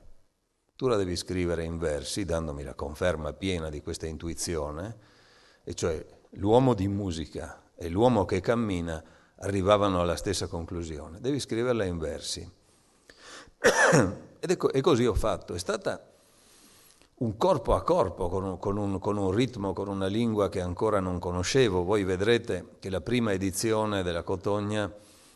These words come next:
è completamente diversa dalla seconda e probabilmente anche la terza che uscirà tra breve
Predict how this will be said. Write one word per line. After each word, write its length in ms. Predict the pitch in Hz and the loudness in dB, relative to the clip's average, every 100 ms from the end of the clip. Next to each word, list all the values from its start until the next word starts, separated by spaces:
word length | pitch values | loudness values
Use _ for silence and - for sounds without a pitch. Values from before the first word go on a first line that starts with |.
| _ | _
è 80 | 95 | -6
completamente 640 | 104 95 98 98 127 127 | -2 -2 -2 0 0 0
diversa 400 | 92 95 107 104 | 0 2 2 0
dalla 220 | 90 85 | 0 0
seconda 560 | - 92 131 123 87 80 | 0 -2 0 0 0 -2
e 60 | |
probabilmente 960 | 80 90 92 98 98 113 113 110 82 - - _ - | -2 -2 -2 -2 0 -2 0 0 0 -6 -20 _ -12
anche 220 | 90 95 | -6 -4
la 120 | 87 | -2
terza 460 | 87 131 107 78 87 | 2 4 4 2 -4
che 120 | - | -2
uscirà 460 | 85 - 92 95 85 | -4 -4 0 0 0
tra 220 | - 95 | 0 -2
breve 720 | 95 85 82 95 107 - - | 0 0 0 -2 -2 -6 -18